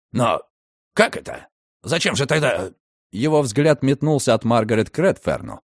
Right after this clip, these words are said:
и гневно вспыхнул. «Какого черта? Зачем вы меня сюда затащили?» «Такие, как вы, почему-то всегда уверены,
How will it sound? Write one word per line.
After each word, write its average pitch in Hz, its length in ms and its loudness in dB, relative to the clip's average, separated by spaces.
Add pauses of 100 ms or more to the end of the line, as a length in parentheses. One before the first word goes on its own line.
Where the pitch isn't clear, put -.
и 165 100 -2
гневно 151 520 2
вспыхнул. - 580 -6 (800)
«Какого 170 360 2
черта? - 460 -2 (460)
Зачем 147 480 0
вы 165 100 4
меня 165 240 0
сюда 151 280 2
затащили?» 147 640 -2 (760)
«Такие, 76 560 -4
как - 300 -8
вы, 87 460 -4 (400)
почему-то 85 600 -6
всегда 78 520 -4
уверены, 71 880 -6